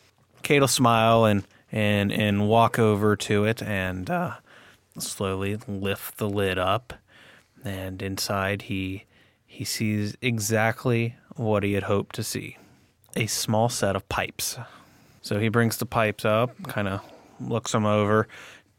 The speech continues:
you know, brushes any imaginary dust off of it, puts it to his lips, and, um, starts blowing a, uh,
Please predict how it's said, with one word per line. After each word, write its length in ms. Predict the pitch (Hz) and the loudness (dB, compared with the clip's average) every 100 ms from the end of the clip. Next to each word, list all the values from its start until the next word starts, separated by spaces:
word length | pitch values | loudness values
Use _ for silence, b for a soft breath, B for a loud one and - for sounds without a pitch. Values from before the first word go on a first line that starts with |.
| _ - _ | _ -20 _
you 180 | - 107 | -10 -8
know, 180 | 98 104 - | -8 -6 2
brushes 360 | 120 113 117 | 4 4 2
any 240 | 104 104 95 | 2 0 -2
imaginary 640 | 104 104 104 107 107 98 | -2 0 0 0 -2 -2
dust 340 | 95 95 - - | -2 -4 -4 -4
off 240 | 95 - | -6 -4
of 160 | 101 117 | -8 -6
it, 140 | - _ - | -10 _ -8
puts 240 | - 110 | -2 -2
it 80 | - | -2
to 240 | - - 110 | -6 -2 0
his 120 | 101 | 0
lips, 380 | 107 123 - - | 2 2 0 -6
and, 800 | 117 101 95 95 92 95 95 - - | -4 -2 -2 -4 -6 -8 -10 -12 -10
um, 460 | 101 95 98 101 104 _ b b | -8 -8 -10 -12 -16 _ b b
starts 480 | - - 110 110 - _ | -10 -2 0 0 -4 _
blowing 460 | 117 113 110 107 107 | 2 4 6 4 2
a, 360 | 104 98 95 | 0 0 0
uh, 320 | 95 92 92 | -2 -2 -4